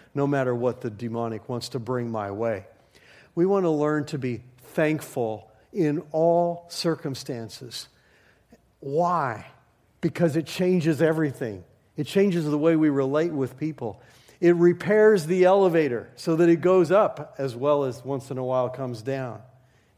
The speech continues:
In your message notes, there's another statement for you, what I am especially thankful for. And I would love for you to just spend a few moments writing a few things down in there,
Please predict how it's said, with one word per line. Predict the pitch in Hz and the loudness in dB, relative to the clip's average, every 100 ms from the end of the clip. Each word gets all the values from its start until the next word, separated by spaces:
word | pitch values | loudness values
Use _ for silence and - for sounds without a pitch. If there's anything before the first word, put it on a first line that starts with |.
| _ _ _ _ _ | _ _ _ _ _
In | 214 196 202 | 0 2 2
your | 175 | 0
message | 160 175 226 - 156 - 135 | 2 0 -2 -2 -6 -6 -8
notes, | 117 123 - - _ _ _ _ _ _ _ _ _ _ - | -6 -8 -10 -16 _ _ _ _ _ _ _ _ _ _ -8
there's | 156 143 | -4 -2
another | 151 156 139 | 0 -2 -2
statement | - - 147 156 135 | -4 -4 -4 -4 -10
for | 123 127 117 | -8 -4 -4
you, | 113 117 113 - _ - _ | -4 -6 -8 -12 _ -20 _
what | 143 143 185 202 - | -6 0 2 2 -2
I | 147 156 156 165 | -2 0 0 -2
am | 160 135 | -4 -6
especially | 123 - - 151 - 147 139 | -6 -6 -4 -4 -4 -4 -4
thankful | - 143 143 127 123 110 | -6 -8 -8 -8 -10 -10
for. | - 120 98 90 _ _ _ _ | -10 -10 -10 -14 _ _ _ _
And | 165 | -2
I | 190 | 0
would | 170 | 2
love | 156 160 | 0 -2
for | 160 | -4
you | 147 | -6
to | 131 | -6
just | 131 131 | -8 -10
spend | - 147 139 | -8 -6 -4
a | 127 | -6
few | - 139 135 | -8 -8 -6
moments | 127 120 113 - | -6 -6 -8 -8
writing | 135 139 131 120 | -2 -2 -2 -6
a | |
few | 113 147 131 | -8 -8 -8
things | 127 127 123 | -6 -8 -8
down | 123 123 127 120 | -8 -6 -6 -8
in | 107 | -8
there, | 110 107 110 | -6 -6 -8